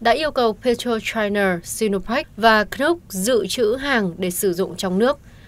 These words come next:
Mặc dù nguồn cung từ Trung Quốc đã giúp châu Âu giảm nhẹ sức ép trong cuộc khủng hoảng năng lượng, nhưng tình trạng chi phí vận chuyển cao kỷ lục đã làm giảm sức hấp dẫn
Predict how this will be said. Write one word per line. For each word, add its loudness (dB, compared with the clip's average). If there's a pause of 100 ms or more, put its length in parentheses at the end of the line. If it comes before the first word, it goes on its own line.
(220)
Mặc 4
dù 2
nguồn 0
cung -2 (100)
từ 4
Trung -4
Quốc 0
đã 0
giúp -2
châu 0
Âu 0
giảm -4
nhẹ -2
sức -8
ép 0
trong -2
cuộc 0
khủng -2
hoảng -4
năng 0
lượng, 4 (380)
nhưng 8
tình 0
trạng -2
chi -4
phí -2
vận 0
chuyển -4
cao 0
kỷ 0
lục 0
đã -2
làm -2
giảm 0
sức -6
hấp -2
dẫn 0